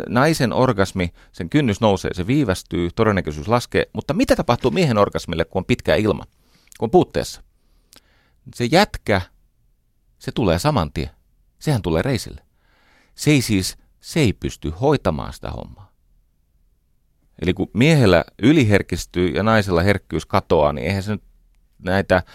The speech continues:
muutoinkin vaikeasti yhteenliitettäviä päitä helposti yhdistä. No niin,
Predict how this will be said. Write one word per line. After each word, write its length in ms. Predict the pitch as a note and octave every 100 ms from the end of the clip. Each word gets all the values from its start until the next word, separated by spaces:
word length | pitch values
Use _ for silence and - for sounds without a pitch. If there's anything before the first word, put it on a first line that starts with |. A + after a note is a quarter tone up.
| - _
muutoinkin 760 | G#2 D3 C#3 - E2 C2+ C#2 C#2+
vaikeasti 520 | D2+ D2 - C2+ -
yhteenliitettäviä 760 | C#2+ - C2 C2 - - - C2+
päitä 360 | D2 B1+ D2
helposti 440 | D2+ A1+ - - G#1
yhdistä. 380 | - - - - _ _ _ _ _ _ _ _ _ _ _ _ _
No 100 | G2+
niin, 200 | G#2+ F2+